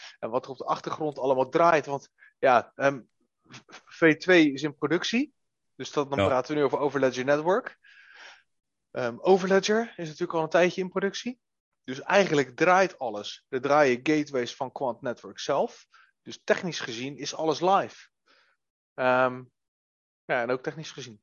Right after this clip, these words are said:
Speaker 1: <laughs>
Speaker 2: Ja.
Speaker 1: Dus alleen het enige wat we nog niet hebben is de Remote Connector Gateways. Wat dan natuurlijk het gedeelte is wat iedereen wil, want stacking. Ehm,
Speaker 2: Ja.
Speaker 1: dus ja, eh,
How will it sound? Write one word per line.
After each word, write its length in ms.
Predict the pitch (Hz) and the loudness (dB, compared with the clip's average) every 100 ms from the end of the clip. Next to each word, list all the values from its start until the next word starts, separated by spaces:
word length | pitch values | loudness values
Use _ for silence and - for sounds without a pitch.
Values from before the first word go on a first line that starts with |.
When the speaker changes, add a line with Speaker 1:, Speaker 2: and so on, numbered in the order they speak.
| _ _ | _ _
Speaker 1:
<laughs> 260 | 143 - _ - | -12 -12 _ -8
Speaker 2:
Ja. 180 | 101 90 | -4 -2
Speaker 1:
Dus 200 | 135 - - | -4 -8 -8
alleen 200 | - 160 | 2 6
het 80 | 175 | 6
enige 200 | 190 185 | 6 4
wat 140 | 180 165 | 4 2
we 60 | |
nog 140 | 165 151 | -2 -2
niet 160 | 196 | 0
hebben 240 | 180 156 131 | 4 4 4
is 120 | 135 | 2
de 100 | 160 | 0
Remote 300 | 151 156 156 | 2 0 -2
Connector 340 | 165 143 139 | -2 -2 -4
Gateways. 600 | 131 180 185 151 107 95 - | 2 4 6 4 0 -2 -10
Wat 220 | 123 - | -12 -10
dan 120 | 135 | -10
natuurlijk 280 | 131 127 135 | -10 -12 -16
het 100 | 120 | -14
gedeelte 340 | - 139 123 | -6 -4 -6
is 60 | 123 | -12
wat 140 | 127 | -18
iedereen 320 | 127 127 120 | -12 -4 -4
wil, 360 | 120 123 113 107 | 2 2 2 -2
want 180 | - 123 _ | -4 -4 _
stacking. 640 | - - - 123 160 190 _ _ _ | -16 -4 -2 -2 -4 -12 _ _ _
Ehm, 320 | - 117 113 110 | -14 -12 -12 -14
Speaker 2:
Ja. 240 | 117 87 - _ _ _ _ _ _ - - _ _ _ _ | -10 -10 -12 _ _ _ _ _ _ -20 -20 _ _ _ _
Speaker 1:
dus 180 | 123 - | -6 4
ja, 460 | 123 139 185 156 _ _ | 6 6 4 -2 _ _
eh, 480 | - 117 127 127 | -16 -10 -8 -6